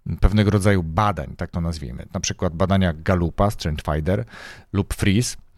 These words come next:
tak aby w pełni zrozumieć swój potencjał i koncentrować się na rozwoju swoich kluczowych kompetencji. Zwykle raczej na rozwoju tych kompetencji, które i tak już są dzisiaj, powiedzmy, na dobrym poziomie, e,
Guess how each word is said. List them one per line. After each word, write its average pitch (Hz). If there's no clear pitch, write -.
tak 123
aby 113
w -
pełni 117
zrozumieć 101
swój -
potencjał 110
i 110
koncentrować 104
się 98
na 92
rozwoju 101
swoich -
kluczowych 107
kompetencji. 69
Zwykle 101
raczej 95
na 87
rozwoju 95
tych 123
kompetencji, 95
które 113
i 113
tak 123
już 127
są 117
dzisiaj, 113
powiedzmy, 110
na 104
dobrym 87
poziomie, 73
e, 92